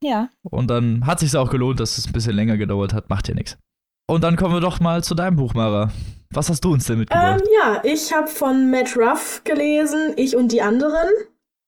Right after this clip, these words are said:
Speaker 3: Ähm,
Speaker 2: Oh, sehr cool.
Speaker 3: von Matt Ruff gibt's ja mehrere Bücher und ich hab die auch,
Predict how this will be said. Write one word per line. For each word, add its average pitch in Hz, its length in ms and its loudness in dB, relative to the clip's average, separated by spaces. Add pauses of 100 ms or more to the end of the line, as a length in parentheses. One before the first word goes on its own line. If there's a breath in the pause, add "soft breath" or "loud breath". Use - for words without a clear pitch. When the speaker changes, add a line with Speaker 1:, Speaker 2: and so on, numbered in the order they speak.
(220)
Speaker 3:
Ähm, 226 440 4
Speaker 2:
Oh, 104 120 2
sehr 110 280 -2
cool. 98 220 -4 (220)
Speaker 3:
von 226 200 2
Matt 220 200 2
Ruff 233 260 0
gibt's 233 180 -2
ja 233 80 2
mehrere 262 340 2
Bücher 262 300 0
und 226 100 2
ich 226 160 -2
hab 233 180 -4
die 220 160 2
auch, 208 340 0